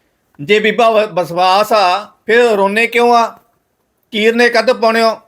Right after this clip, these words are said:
ਰੋਂਦਾ ਉਹ ਹੁੰਦਾ ਜਿਨ੍ਹਾਂ ਦਾ ਮੁੰਡਾ ਮਰਿਆ ਹੋਵੇ, ਰੋਂਦੇ ਉਹ ਹੁੰਦੇ ਨੇ ਜਿਨ੍ਹਾਂ ਦੇ ਹੱਡ ਬ-, ਬਾਂਹ, ਜਿਹੜੀਆਂ ਲੱਤਾਂ ਬਾਹਾਂ ਤੋੜੀਆਂ ਜਾਣ। ਇਹ ਰੋਣਾ ਗਾ ਕਰਨਲ ਦੀ ਪਤਨੀ ਨੇ,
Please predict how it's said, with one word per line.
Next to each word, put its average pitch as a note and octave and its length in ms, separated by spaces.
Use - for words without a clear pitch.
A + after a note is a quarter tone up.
ਰੋਂਦਾ A3 300
ਉਹ A#3+ 220
ਹੁੰਦਾ A3 360
ਜਿਨ੍ਹਾਂ G#3+ 300
ਦਾ A#3 100
ਮੁੰਡਾ G#3+ 280
ਮਰਿਆ G#3 320
ਹੋਵੇ, G#3+ 460
ਰੋਂਦੇ G#3+ 320
ਉਹ A#3+ 260
ਹੁੰਦੇ G#3+ 240
ਨੇ A#3 120
ਜਿਨ੍ਹਾਂ A3 360
ਦੇ A#3 140
ਹੱਡ F#3 260
ਬ-, G3+ 260
ਬਾਂਹ, F#3+ 420
ਜਿਹੜੀਆਂ A3+ 360
ਲੱਤਾਂ G3+ 340
ਬਾਹਾਂ G#3 220
ਤੋੜੀਆਂ G#3+ 360
ਜਾਣ। G3+ 400
ਇਹ A#3+ 200
ਰੋਣਾ A3 300
ਗਾ A#3+ 140
ਕਰਨਲ A3 420
ਦੀ A#3 120
ਪਤਨੀ A3 380
ਨੇ, G#3+ 320